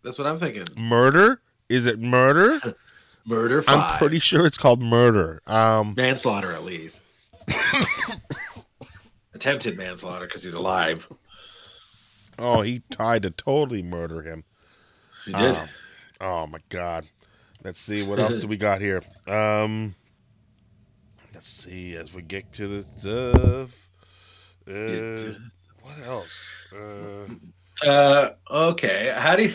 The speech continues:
Speaker 1: <laughs> how did you like the Kingston, uh, the Eddie Kingston, um, Jon Moxley tag team?
Speaker 2: I think they're, I think they're good together.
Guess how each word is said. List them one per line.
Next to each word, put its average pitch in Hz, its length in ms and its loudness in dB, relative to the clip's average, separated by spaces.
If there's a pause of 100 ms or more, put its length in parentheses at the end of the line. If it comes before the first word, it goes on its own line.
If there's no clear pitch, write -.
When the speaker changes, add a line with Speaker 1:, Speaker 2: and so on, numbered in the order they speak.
Speaker 1:
<laughs> 165 220 2
how 156 140 2
did 175 140 -4
you 185 80 0
like 160 240 6
the 156 180 -2 (420)
Kingston, 127 760 -2 (720)
uh, 120 540 0
the 127 160 0
Eddie 139 220 2
Kingston, 117 1000 -2
um, 101 920 -4 (720)
Jon 113 280 0
Moxley 104 460 -2
tag 95 400 -6 (260)
team? 71 180 -20 (920)
Speaker 2:
I 131 220 2
think 202 260 -4
they're, 185 360 4
I 123 160 6
think 214 200 0
they're 208 120 2
good 226 220 0
together. 98 400 2